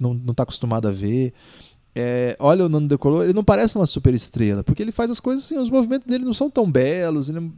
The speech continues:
não tem muita sofisticação, mas ele é incrivelmente eficiente em coisas muito simples, assim, sabe? Lê o jogo de um jeito, assim,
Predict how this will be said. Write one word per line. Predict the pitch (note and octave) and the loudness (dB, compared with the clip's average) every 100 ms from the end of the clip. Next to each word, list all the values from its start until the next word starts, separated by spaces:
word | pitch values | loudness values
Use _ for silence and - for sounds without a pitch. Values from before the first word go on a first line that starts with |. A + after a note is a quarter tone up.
| C#3+ | -10
não | D3+ | -8
tem | D3+ F3+ | -6 -6
muita | E3+ D#3+ | -6 -4
sofisticação, | D3+ - - D3 B2 - - B2 D#3 - - _ _ | -4 -4 -6 -4 -2 -2 -2 -2 -4 -8 -20 _ _
mas | - B2+ | -6 -2
ele | D3+ | -2
é | - | -4
incrivelmente | F#3 F3 - - F3+ B3 B3 G#3 C3+ D3+ D3+ | -4 -4 -2 0 0 0 -2 0 0 -2 -4
eficiente | C#3+ C#3+ - C#3 C3 D3 D3 D3 | -8 -6 -6 -6 -4 -6 -6 -6
em | |
coisas | C3 D#3 C3+ | 0 0 0
muito | B2+ G#3+ - | -2 -2 -4
simples, | - B2+ A2+ G#2+ | -6 -6 -8 -10
assim, | G2 A#2+ | -10 -10
sabe? | - C#3+ C3+ | -10 -6 -2
Lê | C3+ | 0
o | C3 | 0
jogo | A2+ C3+ | -2 -4
de | C3+ | -4
um | B2+ | -4
jeito, | G#2 G#2+ C3+ B2+ | -4 -4 -4 -6
assim, | - B2+ C3 | -10 -10 -12